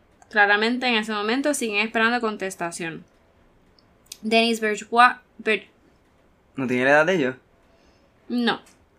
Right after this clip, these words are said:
Speaker 1: Denis Berg-, Berg-,
Speaker 2: Birch-,
Speaker 1: Berghauer y Svenja Ben-, Benghauer de Tortosa, en Tarragona. Estos hermanos que estuvieron internados en el Baix Maestrat de Vinarós
Speaker 2: Ah.
Speaker 1: interpusieron denuncia en los juzgados de Vinarós en calidad de víctimas de los he-,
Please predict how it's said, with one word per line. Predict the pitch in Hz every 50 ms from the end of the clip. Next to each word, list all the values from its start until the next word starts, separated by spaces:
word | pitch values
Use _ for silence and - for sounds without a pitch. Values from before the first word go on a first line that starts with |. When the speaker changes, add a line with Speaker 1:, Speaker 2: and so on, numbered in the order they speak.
| _ - -
Speaker 1:
Denis | 226 220 233 233 240 247 254 269 277 285 277 - - -
Berg-, | - 247 233 220 220 - - - _ _ -
Berg-, | 220 - - 226 226 214 - - - - - 233 -
Speaker 2:
Birch-, | 160 156 151 151 - - - - - - - - - 127 202
Speaker 1:
Berghauer | 220 226 214 156 139 131 127 165 110 107 - 233 226 226 240 240 269 277 294 320 359 381 - _ _ _ _ _ _ _ _ _ - _ - _ -
y | - 262 254
Svenja | 226 - 202 185 185 233 247 254 254 285 285 294
Ben-, | 262 240 247 220 226 - - - _ _ _ _ _ _ _ -
Benghauer | 214 226 220 220 220 - - - _ - - 240 226 220 220 240 247 277 320 339 277
de | 254 233 220
Tortosa, | 220 220 208 208 208 208 208 202 - 269
en | 269 254
Tarragona. | 247 226 202 202 202 202 196 208 220 233 285 320 339 - _ _ _ _ - - -
Estos | 240 233 220 262 254 247
hermanos | 262 254 254 262 262 277 285 285
que | 277
estuvieron | 247 247 240 220 214 214 220 233
internados | 247 247 240 240 233 226 226 226 233 240 254 247
en | 254 233
el | 220 208
Baix | 196 - 202 208 220 220
Maestrat | 247 240 226 - - 220 220 220
de | 214 214
Vinarós | 202 196 202 190 196 202 233 285 320 - - _
Speaker 2:
Ah. | - - - - - -
Speaker 1:
interpusieron | - 254 247 233 233 214 - 220 220 226 220 226 240
denuncia | 254 254 247 247 254 247 269
en | 262 240
los | 233 220
juzgados | 226 220 214 208 208 220 226 220
de | 233 226
Vinarós | 226 220 208 208 214 226 233 262
en | 247 233
calidad | 226 208 202 196 196 202
de | 208 226 226
víctimas | 233 226 - - 247 247 254 247
de | 240 233
los | 208 196 196 -
he-, | 185 170 -